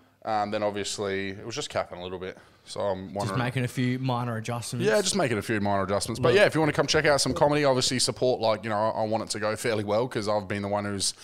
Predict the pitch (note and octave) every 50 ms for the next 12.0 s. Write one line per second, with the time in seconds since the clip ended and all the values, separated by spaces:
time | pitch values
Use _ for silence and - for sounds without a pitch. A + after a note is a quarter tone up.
0 | - - - - - - G#2 - - B2+ A#2+ A2+ G2 - A2+ A2+ G#2+ - A#2 G#2
1 | G2+ A#2+ - - A2 A2+ A2+ A2+ - - A2 A2 G2+ - G2+ - B2 A#2 A2 A2
2 | A2 G#2+ A2 A2+ A#2 - - G#2+ G#2 A2 B2 D3 - - - A#2 A2+ A2 G2+ F#2+
3 | F#2+ G#2 G#2 G#2 G#2 G#2+ G#2 G#2 G#2 G#2+ G2+ G#2 G#2+ G#2 G2+ G2+ G2+ A2 A2 A2
4 | G#2 G#2+ A2 A2 - G2+ G#2 G2+ G2+ G#2 G#2 G#2 G2+ G2+ G2+ G2 F#2+ F#2 - B2+
5 | A#2 G#2 F#2+ G2 G2+ G2+ G#2 G#2 F#2+ F#2+ - A#2+ A#2 G#2+ G#2 G#2+ A2+ G#2+ G2+ G#2
6 | G2 G2+ G2+ G#2 G2+ A2 G2 - A#2 A2+ G#2+ G#2 G#2+ G#2 G#2 G2+ - - A#2 G#2
7 | F#2+ A2 A2 G2+ G#2 G2 G2 G2+ G2+ - A2+ G#2 F#2+ - - A3+ D#3 E3 D#3+ -
8 | - B2+ A#2 A2 G#2+ G#2 G#2+ G#2+ A2 G#2+ G#2+ G#2+ - A2+ C3 E3 E3+ B2+ A#2+ A#2+
9 | G2+ - - B2 - - A#2 B2 D3 F3+ G3+ E3 - - - - C3 - - -
10 | - C3 C3+ A#2 - B2 C#3+ C#3 C3 C3+ B2+ - - B2 C3+ D3 D#3+ - - C3+
11 | A3 A#3 C4 D4+ B3+ E3 D#3 E3 E3 E3+ D#3 D3 F3+ B3 D4 A#3 - - - -